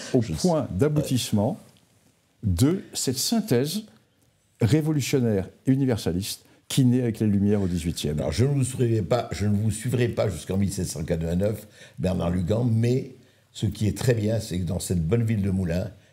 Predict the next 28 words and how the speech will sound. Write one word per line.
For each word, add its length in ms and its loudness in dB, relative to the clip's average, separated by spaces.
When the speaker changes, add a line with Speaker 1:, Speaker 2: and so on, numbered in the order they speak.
Speaker 2:
il 140 2
y 80 2
a 80 2
un 60 0
moulin 400 0
à 120 -8
idées, 420 -2
et 80 -2
pas 180 -2
seulement 320 -2
un 100 -2
moulin 300 -2
à 80 -10
paroles. 420 -6
Speaker 1:
Mais 200 4
André, 340 4
ça, 220 0
Speaker 2:
Merci. 320 4
Speaker 1:
mais 220 -8
j'ai 200 6
été 340 2
très 360 -2
heureux 300 2
de 60 -2
vous 140 2
accueillir, 600 2
euh, 200 2
ici, 520 2